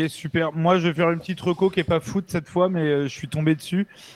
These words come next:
Euh, et pourtant, Dieu sait que je regarde beaucoup de documentaires et de reportages sur le, sur le sport en général, tout simplement parce que ma, ma vie est misérable. Et, euh,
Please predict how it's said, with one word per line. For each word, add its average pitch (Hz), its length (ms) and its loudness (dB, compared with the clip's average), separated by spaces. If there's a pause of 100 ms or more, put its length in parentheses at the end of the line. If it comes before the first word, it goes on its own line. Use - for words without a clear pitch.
(160)
Euh, 139 460 4
et 143 100 0
pourtant, 156 300 2
Dieu 180 180 4
sait 202 160 -2
que - 60 -16
je - 60 -12
regarde 147 180 2
beaucoup 202 580 2
de 147 80 -2
documentaires 151 680 -2
et 135 80 -4
de 127 80 -4
reportages 135 540 -4
sur 127 200 -6
le, 120 300 -2 (320)
sur 123 200 -2
le 127 120 4
sport 147 300 4
en 147 100 0
général, 139 420 0
tout 123 140 -8
simplement 127 400 -4
parce 127 180 -4
que 131 140 -6
ma, 113 260 -2 (300)
ma 120 120 0
vie 135 220 -4
est 127 40 -2
misérable. 143 580 0 (280)
Et, 139 200 2
euh, 135 760 4